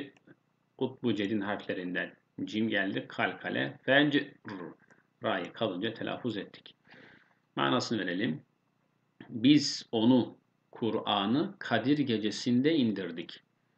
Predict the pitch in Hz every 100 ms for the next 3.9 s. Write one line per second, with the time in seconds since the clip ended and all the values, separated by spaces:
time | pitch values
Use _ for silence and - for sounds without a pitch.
0 | _ _ - 120 170 214 175 - 143 131
1 | 120 117 113 113 101 95 95 92 92 -
2 | 131 - _ _ _ _ _ _ - 117
3 | 113 147 143 117 110 107 - 160 196